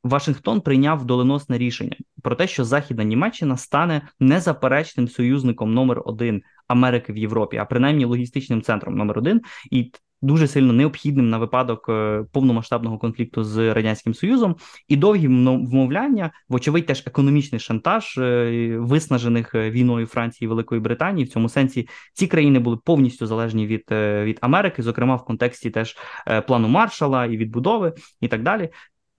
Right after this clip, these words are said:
Весь цей економічний шантаж закінчився підписанням в тисяча дев'ятсот п'ятдесят четвертому році Паризьких угод, які відкрили для Ф Р Н, для Західної Німеччини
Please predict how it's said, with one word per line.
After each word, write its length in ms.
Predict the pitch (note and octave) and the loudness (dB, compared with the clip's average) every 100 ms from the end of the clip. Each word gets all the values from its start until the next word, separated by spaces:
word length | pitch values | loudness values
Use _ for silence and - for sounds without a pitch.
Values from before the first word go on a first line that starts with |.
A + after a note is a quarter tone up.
| - | -4
Весь 260 | C3+ F#3 - | -2 -2 -2
цей 120 | C3+ | -2
економічний 540 | B2+ B2+ C#3+ C#3+ A#2 | 2 4 4 2 -4
шантаж 420 | - A#2 F3 A#3 | -4 -4 -2 -2
закінчився 520 | C3 B2 G3 G#3 D3+ C3 | -2 -2 -2 -4 -4 -6
підписанням 600 | C3 - A#2+ C#3+ D#3+ A#2+ | -6 -6 -2 0 0 0
в 60 | |
тисяча 280 | - D3 B2+ | -2 -4 -2
дев'ятсот 280 | A#2 C3 - | -2 -2 -2
п'ятдесят 340 | A#2+ A#2 - | -2 0 -2
четвертому 420 | - A#2+ A2 A2+ | -2 -4 -2 0
році 260 | C#3 A3 D3+ | 0 -2 -4
Паризьких 580 | - C3 D#3 - B2+ - | -2 -2 -2 -4 -6 -4
угод, 320 | B2 A#2+ - | -2 -2 -2
які 300 | A2 A2+ G3+ | -8 -4 0
відкрили 460 | D#3 B2 D3 E3 C#3 | 0 0 -2 0 0
для 280 | A2+ C3 A#2+ | 0 0 -2
Ф 140 | - | -2
Р 180 | A#2 A#2+ | -2 0
Н, 180 | F3+ C#3 | -2 -2
для 120 | G#2+ | -4
Західної 600 | A#2+ B2 A2+ A2 G#2+ G#2 | -4 -4 -4 -2 -2 -2
Німеччини 480 | B2+ F3 - C#3+ C3+ | 0 0 0 -2 -2